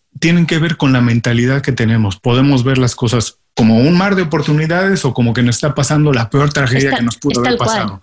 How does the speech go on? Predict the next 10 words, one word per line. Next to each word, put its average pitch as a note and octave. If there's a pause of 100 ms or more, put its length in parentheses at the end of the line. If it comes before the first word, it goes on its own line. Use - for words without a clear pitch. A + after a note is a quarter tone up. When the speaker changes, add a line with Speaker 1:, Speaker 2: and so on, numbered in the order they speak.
(120)
Speaker 2:
es G#3+
tal A3
cual. G#3+
Speaker 1:
¿Eh? A3 (140)
Y C4
que D#3+
las D3
crisis G3
abren D3+
oportunidades D#3+